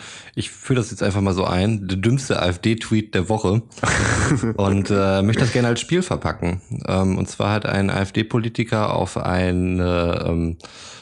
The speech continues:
auf einen Titel einer, äh, Schlagzeile geantwortet.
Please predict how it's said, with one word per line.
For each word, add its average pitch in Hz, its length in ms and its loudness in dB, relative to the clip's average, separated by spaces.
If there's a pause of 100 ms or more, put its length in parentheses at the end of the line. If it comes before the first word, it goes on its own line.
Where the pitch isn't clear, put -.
(180)
auf 90 80 -4
einen 90 120 0
Titel 127 240 0
einer, 90 380 -2 (120)
äh, 87 240 -4
Schlagzeile 131 560 0
geantwortet. 131 760 -2